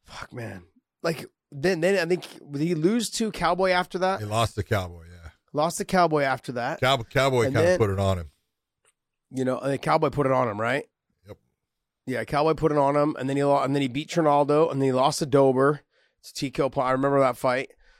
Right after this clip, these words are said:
Speaker 1: Um, and then he lost to Thiago Moises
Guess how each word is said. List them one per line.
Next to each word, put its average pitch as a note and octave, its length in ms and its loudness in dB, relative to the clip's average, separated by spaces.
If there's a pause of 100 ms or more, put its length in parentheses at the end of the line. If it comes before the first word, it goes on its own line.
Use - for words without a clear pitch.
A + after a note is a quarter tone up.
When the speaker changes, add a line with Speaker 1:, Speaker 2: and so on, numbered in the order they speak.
(160)
Speaker 1:
Um, C3 720 2 (440)
and C3+ 140 -6
then D3 280 0
he C#3 100 2
lost C#3 260 0
to E3 80 -2
Thiago D3 420 2
Moises C3 600 -4